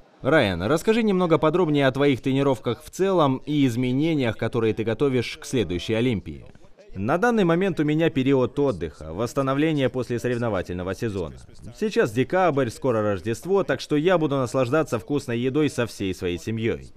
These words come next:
В тренировках я пока следую классическому сплиту бодибилдеров. Шесть дней в неделю тренируюсь и один отдыхаю. Что касается изменений, то хотелось бы прибавить в отстающих мышечных группах, которые я уже называл ранее. Хочу спрогрессировать в руках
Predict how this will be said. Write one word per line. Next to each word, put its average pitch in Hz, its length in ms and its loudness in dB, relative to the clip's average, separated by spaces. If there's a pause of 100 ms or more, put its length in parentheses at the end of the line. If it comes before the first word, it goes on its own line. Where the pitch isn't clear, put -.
(140)
В - 120 -20
тренировках 175 600 2
я 160 160 4
пока 139 220 0
следую 151 480 2
классическому 139 760 -2
сплиту 101 400 -4
бодибилдеров. 101 840 -4
Шесть 117 260 -2
дней 104 140 -2
в 101 60 -4
неделю 104 360 -2
тренируюсь 160 600 2
и 151 40 2
один 98 340 0
отдыхаю. 87 540 -2 (480)
Что - 200 0
касается 190 460 4
изменений, 165 640 2
то 135 600 2
хотелось 180 400 2
бы 151 160 2
прибавить 156 460 4
в 139 80 0
отстающих 147 640 0
мышечных 104 480 -6
группах, 156 340 0
которые 131 420 0
я 127 120 2
уже 120 240 -2
называл 110 400 0
ранее. 98 320 -2 (240)
Хочу 165 320 0
спрогрессировать 131 720 0
в 117 80 -6
руках 180 420 0